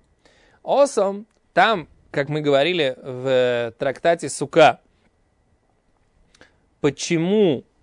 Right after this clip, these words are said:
не нужно было есть, э,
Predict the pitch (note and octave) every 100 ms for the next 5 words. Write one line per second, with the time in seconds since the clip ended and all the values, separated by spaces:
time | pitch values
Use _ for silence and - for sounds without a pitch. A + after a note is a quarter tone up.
0 | _ _ _ _ _ _ C#3 C3+ C#3 C#3
1 | C#3+ F3 D3 C3+ A#2+ B2 A#2+ A#2+ C#3 C#3
2 | - - _ _ _ _ _ _ - C3+
3 | B2 A#2 A#2 A2+ A2 A2 G#2+ A2+